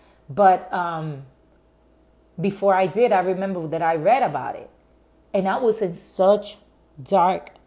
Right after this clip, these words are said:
place, and I am so grateful that no matter what I'm going through today, or I've been through, I'm no longer getting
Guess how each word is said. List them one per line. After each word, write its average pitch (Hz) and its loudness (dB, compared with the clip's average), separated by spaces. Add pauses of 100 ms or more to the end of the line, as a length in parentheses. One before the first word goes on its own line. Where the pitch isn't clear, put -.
(220)
place, 196 6
and 180 -8
I 202 -4
am 190 -4
so 220 -2
grateful 196 -4 (300)
that 190 -2
no 226 -2
matter 269 0
what 240 0
I'm 208 -4
going 214 -4
through 240 -8
today, 247 -6 (200)
or 180 2
I've 185 -2
been 202 -6
through, 277 -6 (880)
I'm 254 -2
no 320 2
longer 233 0
getting 156 -2